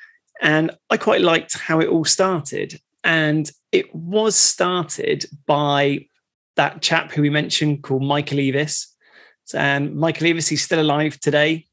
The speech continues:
He's eighty-six years old. He's the creator of the festival. And he got inspired to run this festival by seeing a concert of Led Zeppelin and that was at something called the Bath Festival of Blues and Progressive Music. And he saw them in nineteen seventy.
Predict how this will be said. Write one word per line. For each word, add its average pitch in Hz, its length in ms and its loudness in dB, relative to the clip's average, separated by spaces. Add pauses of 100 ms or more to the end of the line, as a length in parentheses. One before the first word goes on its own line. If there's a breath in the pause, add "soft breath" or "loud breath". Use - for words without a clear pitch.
(120)
He's 131 260 -6
eighty-six 147 560 -4
years 143 180 0
old. 135 360 -2 (100)
He's 151 380 -4
the 135 100 -4
creator 143 480 0
of 123 60 -6
the 131 80 -8
festival. 131 640 -6 (400 loud breath)
And 139 120 -2
he 185 100 4
got 208 180 0
inspired 135 1040 0 (240)
to 139 480 0
run 151 240 0
this 147 120 0
festival 135 680 -4 (440)
by 143 140 0
seeing 143 360 0
a 139 380 -2
concert - 380 -4
of 139 80 -6
Led 147 300 0
Zeppelin 202 520 -2 (600 soft breath)
and 147 120 0
that - 100 2
was 156 140 0
at 151 100 -2
something 151 260 -2
called 143 180 -4
the 131 60 -2
Bath 147 320 0
Festival 143 480 -4
of 127 160 -6
Blues 147 440 2
and 135 140 -6
Progressive 139 460 -4
Music. 135 640 -4
And 131 100 -6
he 135 60 -4
saw 156 200 0
them 147 100 0
in 143 180 -2
nineteen 160 580 0
seventy. 143 760 -2